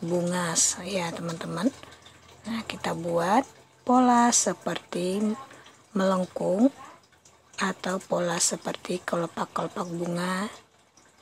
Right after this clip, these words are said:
atau bisa juga kita sesuaikan dengan pola yang kita inginkan ya, teman-teman.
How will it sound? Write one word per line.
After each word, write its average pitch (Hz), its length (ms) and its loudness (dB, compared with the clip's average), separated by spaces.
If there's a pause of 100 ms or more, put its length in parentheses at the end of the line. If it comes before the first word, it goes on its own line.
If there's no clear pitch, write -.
(340)
atau 214 240 2
bisa 269 300 8
juga 254 340 6
kita 220 240 2
sesuaikan 196 640 4
dengan 175 320 -2
pola 170 320 -2
yang 165 320 -2
kita 175 560 -6
inginkan 165 640 -4
ya, 180 240 -4
teman-teman. 175 560 -6